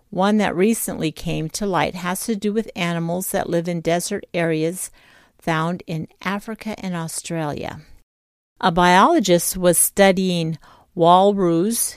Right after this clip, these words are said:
a type of kangaroo, wallaroos, and f-, they're found in the arid area of Western Australia. To get the animals to come where he wanted them, he provided water, knowing how hard they normally had to work to scoop out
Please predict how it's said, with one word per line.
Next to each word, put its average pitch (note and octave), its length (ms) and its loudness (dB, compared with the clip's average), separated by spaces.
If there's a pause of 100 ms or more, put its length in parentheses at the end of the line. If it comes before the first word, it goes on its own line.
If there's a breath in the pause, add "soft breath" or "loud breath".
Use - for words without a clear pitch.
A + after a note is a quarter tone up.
(140)
a - 80 -6
type F3+ 300 -2
of E3 160 -4
kangaroo, F3+ 800 -2 (220 loud breath)
wallaroos, - 1000 0 (600 loud breath)
and F3+ 200 0
f-, - 260 -18 (200)
they're F#3+ 240 4
found F#3 340 0
in E3+ 80 -2
the - 160 -6 (380)
arid F#3+ 400 2 (120)
area F3+ 380 2
of D3+ 100 -4
Western E3 400 -4
Australia. D#3+ 720 -4 (520 loud breath)
To G3 140 -4
get C#4 240 -4
the F#4 140 0
animals C#4+ 420 0
to A3 100 0
come B3+ 360 0
where G#3+ 120 4
he F#3 80 4
wanted G3 400 2
them, E3 140 0
he E3+ 120 -6
provided E3+ 720 -2
water, E3 460 -2
knowing D#3+ 420 -2
how F#3 320 -2
hard F3+ 400 -2
they D#3+ 160 -2
normally E3+ 460 -4
had E3 240 -4
to D#3 100 -2
work D#3+ 280 -4
to - 100 -12
scoop - 420 -8
out D#3+ 240 -2